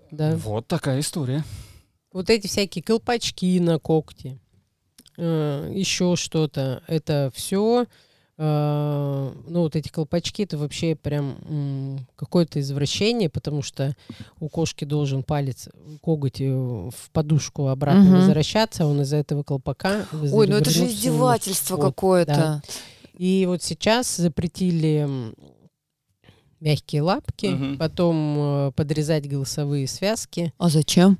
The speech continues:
Speaker 1: А, ну, некоторые подрезают голосовые связки для того, чтоб собака, м, не лаяла, лай не
Speaker 3: Все,
Speaker 1: мешал.
Speaker 3: мне плохо, я
Speaker 2: Серьезно?
Speaker 3: не могу.
Speaker 1: Ну,
Speaker 2: А зачем тогда заводить?
Speaker 1: а,
Speaker 2: И, ну, вот как это?
Speaker 1: здесь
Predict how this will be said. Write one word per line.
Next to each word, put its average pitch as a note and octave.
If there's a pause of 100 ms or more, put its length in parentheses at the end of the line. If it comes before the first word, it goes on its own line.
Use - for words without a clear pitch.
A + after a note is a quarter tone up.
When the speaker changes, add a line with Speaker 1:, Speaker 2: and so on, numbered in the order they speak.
(140)
Speaker 1:
А, C#3+
ну, D#3+
некоторые E3+
подрезают D#3+
голосовые C#3+
связки -
для D3
того, F3
чтоб -
собака, C#3+
м, C3+
не D3
лаяла, D#3+
лай F#3+
не F3
Speaker 3:
Все, E3
Speaker 1:
мешал. D#3
Speaker 3:
мне D3+
плохо, -
я D#3+
Speaker 2:
Серьезно? D#3+
Speaker 3:
не C3+
могу. A#3+
Speaker 1:
Ну, E3+
Speaker 2:
А F3+
зачем G3
тогда G3
заводить? F#3 (500)
Speaker 1:
а, F3 (440)
Speaker 2:
И, C#3+
ну, G3
вот G3+
как F#3
это? C#3
Speaker 1:
здесь D#4